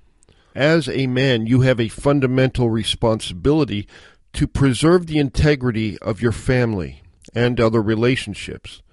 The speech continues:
These are the most precious, valuable things you possess. And it is imperative that you do not let the divisive nature of these election results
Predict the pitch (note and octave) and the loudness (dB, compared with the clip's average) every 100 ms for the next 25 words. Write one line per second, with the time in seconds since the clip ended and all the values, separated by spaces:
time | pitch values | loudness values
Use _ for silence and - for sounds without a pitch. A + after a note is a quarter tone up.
0 | _ _ _ _ _ _ _ _ _ _ | _ _ _ _ _ _ _ _ _ _
1 | D3 F3 D#3 C#3 B2+ A#2+ A#2+ C#3 C#3 - | -4 0 2 2 2 0 2 0 0 -8
2 | - - C#3 B2+ - F#2 - - - - | -10 -4 -2 -2 -4 -8 -8 -12 -16 -20
3 | _ _ G#2+ G2 A#2 C3 C3 A2 A#2 - | _ _ -8 0 2 4 0 -2 -4 -2
4 | A#2 G#2+ G#2 F2 G#2+ - A2+ F#2+ C3+ C3 | -2 -2 -4 -4 -4 -2 -4 -2 -2 -2
5 | - - - _ _ _ _ _ _ _ | -6 -12 -14 _ _ _ _ _ _ _
6 | _ _ _ _ B2 C3 D3 D3 C#3+ C3+ | _ _ _ _ -2 0 2 2 0 -2
7 | - E3+ G3+ D#3 A2 F#2 A2+ A#2+ B2 A2 | 0 2 4 4 0 -4 -6 -6 -6 -6
8 | A#2+ A#2+ D3+ G2+ C3+ - A2+ A2 A2+ B2 | -4 0 0 0 -4 -4 -6 -2 0 0
9 | A#2+ C3+ A2 B2+ B2+ - A2 G2 G2+ A#2+ | -2 -6 -4 -4 -2 0 0 0 -4 -4
10 | A2 A2 C3 D3 - A#2+ A2+ G#2+ A2 G2 | -4 -2 0 0 -4 -4 -2 -2 -2 -4
11 | - - | -6 -16